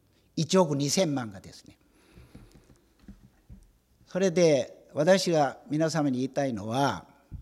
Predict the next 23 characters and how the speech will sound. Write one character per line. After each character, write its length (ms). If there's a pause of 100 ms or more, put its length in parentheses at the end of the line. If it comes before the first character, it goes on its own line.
(1080)
福 280
音 360
は 320 (840)
必 160 (320)
ず 380
自 160
分 240
が 120
い 140
た 140
だ 160
い 100
た 160
の 120
は、 260 (320)
そ 240
れ 160
を 240
伝 420
え 60
る 100
の 220
が 320